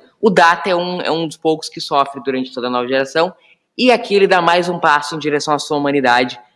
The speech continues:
com aquele arco meio sutil que é dele com a criança, né, Baku, e que, que eles brincam e tal.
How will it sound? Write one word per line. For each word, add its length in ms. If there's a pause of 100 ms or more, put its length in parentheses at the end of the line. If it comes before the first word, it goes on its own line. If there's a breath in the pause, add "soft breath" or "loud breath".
(140)
com 80
aquele 240
arco 460
meio 240
sutil 600 (160)
que 80
é 60
dele 200
com 120
a 40
criança, 540
né, 200
Baku, 500 (220)
e 120
que, 260
que 100
eles 140
brincam 420
e 60
tal. 240